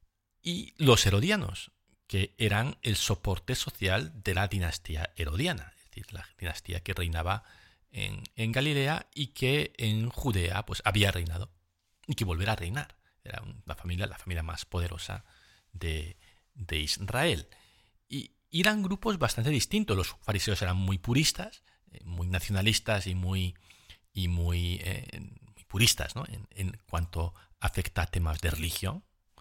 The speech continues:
Y, y los herodianos eran los, los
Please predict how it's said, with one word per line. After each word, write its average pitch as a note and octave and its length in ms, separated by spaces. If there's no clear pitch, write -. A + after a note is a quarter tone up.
Y, D3 440
y D3 120
los B2+ 200
herodianos F#3 680
eran A#2+ 460
los, E2+ 420
los F2+ 920